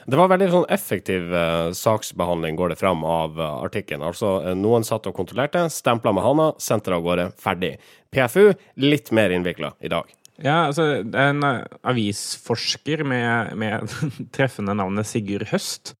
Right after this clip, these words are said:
Speaker 2: Han har uttalt at, eh, sånn, dette røde hånd-systemet, da, eh, det, det kunne sammenlignes i stor grad med en, eh,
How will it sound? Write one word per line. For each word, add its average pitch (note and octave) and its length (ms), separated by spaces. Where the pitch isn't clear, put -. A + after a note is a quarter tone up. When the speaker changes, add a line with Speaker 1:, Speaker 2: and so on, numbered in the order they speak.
Speaker 2:
Han D#3 240
har F3 80
uttalt B2 560
at, B2 280
eh, B2+ 220
sånn, B2+ 220
dette B2 340
røde A2 400
hånd-systemet, G#2+ 1000
da, C3 60
eh, A2 720
det, A2 640
det A#2 560
kunne A#2+ 240
sammenlignes G2+ 800
i - 40
stor G#2 160
grad G2+ 240
med F#2+ 160
en, F#2+ 300
eh, F#2+ 240